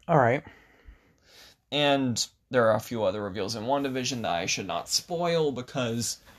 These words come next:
Speaker 2: you know, some of our fans might ha-, not have seen it yet.
Speaker 1: Mm-hmm.
Speaker 2: So,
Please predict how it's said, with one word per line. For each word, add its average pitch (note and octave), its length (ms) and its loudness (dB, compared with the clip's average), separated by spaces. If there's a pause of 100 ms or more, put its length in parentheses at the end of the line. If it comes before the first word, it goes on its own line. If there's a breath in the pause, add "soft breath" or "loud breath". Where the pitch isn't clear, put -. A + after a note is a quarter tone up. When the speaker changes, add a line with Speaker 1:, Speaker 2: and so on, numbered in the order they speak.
(380 soft breath)
Speaker 2:
you C#3 160 0
know, A2 480 4 (340)
some B2+ 240 -2
of A2+ 140 0
our A2+ 100 6
fans F#2+ 360 -6
might F2 180 -10
ha-, - 160 -10
not E2 200 -8
have - 120 -8
seen D#3+ 300 -4
it - 160 -10
yet. - 260 -6
Speaker 1:
Mm-hmm. D#3 300 6 (880 soft breath)
Speaker 2:
So, B3+ 400 4